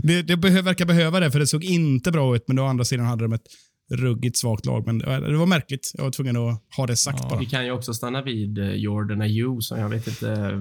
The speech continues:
Speaker 3: vad han, <laughs> eh, håller på med.
Speaker 1: Nej.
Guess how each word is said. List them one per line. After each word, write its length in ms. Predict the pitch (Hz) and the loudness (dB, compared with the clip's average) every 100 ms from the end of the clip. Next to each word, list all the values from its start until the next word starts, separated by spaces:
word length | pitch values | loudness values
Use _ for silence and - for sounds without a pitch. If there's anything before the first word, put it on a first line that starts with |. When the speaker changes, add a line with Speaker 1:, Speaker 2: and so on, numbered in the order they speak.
| 101 107 | -4 -6
Speaker 3:
vad 280 | 120 110 143 | 0 2 2
han, 320 | 147 117 104 | 2 0 0
<laughs> 0 | |
eh, 300 | 101 101 101 101 101 - - - - | 0 -2 -2 -4 -6 -8 -10 -12 -8
håller 220 | 110 107 | -4 -4
på 200 | 98 87 | -4 -6
med. 200 | 104 110 - _ _ _ _ _ - - | -6 -8 -14 _ _ _ _ _ -20 -20
Speaker 1:
Nej. 100 | - | -10